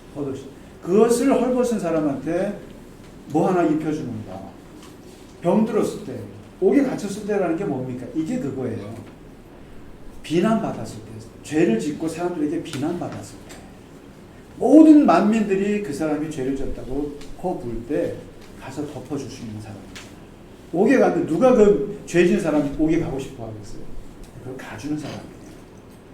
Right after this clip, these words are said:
이런 사람들이야말로 천국의 사람들이다. 그리고 이거를 누구한테 했느냐? 하나님께? 아니요. 사람에게. 그래서 그 유대계 유명한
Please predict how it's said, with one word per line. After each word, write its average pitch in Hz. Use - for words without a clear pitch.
이런 208
사람들이야말로 139
천국의 196
사람들이다. 120
그리고 208
이거를 240
누구한테 175
했느냐? 135
하나님께? 190
아니요. 123
사람에게. 151
그래서 170
그 147
유대계 160
유명한 139